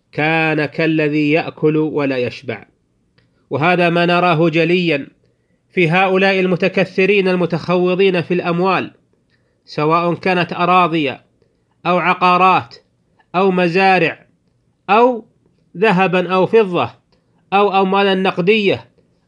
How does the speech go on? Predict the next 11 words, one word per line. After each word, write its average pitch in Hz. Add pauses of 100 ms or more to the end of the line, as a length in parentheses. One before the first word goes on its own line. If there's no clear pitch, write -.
(120)
أو 220
غيرها 180
من 175
العروض، 160 (540)
والله 160
لا 175
يشبعون 151
منها 147 (540)
ولا 185 (540)
يهنؤون 196
بها. 190